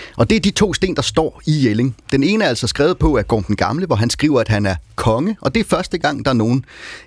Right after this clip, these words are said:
inden for landets grænser, der skriver ned og siger, "Jeg er konge." Det er altså Gorm den Gamle på, på Jellingstenen. Øh, den lille Jellingsten. Og så skriver han, at den her sten er lavet til ære for hans kone Tyre. Hun var Danmarks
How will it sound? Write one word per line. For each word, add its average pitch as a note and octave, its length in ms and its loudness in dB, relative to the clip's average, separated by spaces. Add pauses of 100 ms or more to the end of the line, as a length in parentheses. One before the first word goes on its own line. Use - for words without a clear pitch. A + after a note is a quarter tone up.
inden C#3+ 180 4
for C#3+ 100 0
landets C3 300 2
grænser, A2+ 300 -2
der - 80 2
skriver G#2 300 2
ned A#2 120 2
og G#2 80 0
siger, G#2 240 2
"Jeg F#2 80 2
er D#2 60 -4
konge." F#2 400 -2 (160)
Det C#3+ 80 4
er C3 40 2
altså G#2+ 160 -2
Gorm G2 200 0
den G2+ 100 0
Gamle F2+ 280 0
på, F2+ 240 0 (340)
på A2 80 0
Jellingstenen. F2+ 640 -2 (760)
Øh, F#2 440 2
den A2+ 100 2
lille G2 260 2 (140)
Jellingsten. E2 400 0 (180)
Og - 80 -2
så D3+ 80 2
skriver D#3 280 2
han, A#2 140 0
at - 220 -4
den G#2 220 -2
her E2+ 220 0
sten A#2 320 0
er F2 60 0
lavet F#2+ 280 2
til - 220 -2
ære A2 180 2
for - 140 -4
hans F2 160 2
kone A#2+ 320 2
Tyre. E3 380 0
Hun C3 260 0
var A2+ 180 0 (680)
Danmarks B2+ 760 0